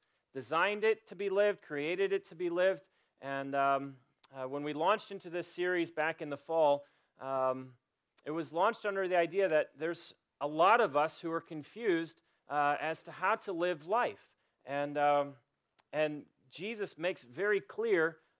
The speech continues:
uh, especially in his teaching, specifically here in the Sermon on the Mount, of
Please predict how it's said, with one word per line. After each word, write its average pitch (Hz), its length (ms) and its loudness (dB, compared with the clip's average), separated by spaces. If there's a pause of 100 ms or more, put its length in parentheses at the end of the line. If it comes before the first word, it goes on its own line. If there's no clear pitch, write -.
uh, 139 200 -4 (100)
especially 185 420 -6
in 180 60 -6
his 175 160 -10
teaching, 196 380 -12
specifically 165 520 -12
here 165 100 -2
in 160 60 -6
the 156 60 -6
Sermon 160 280 -8
on 151 40 -6
the 147 60 -6
Mount, 165 360 0 (320)
of 147 280 0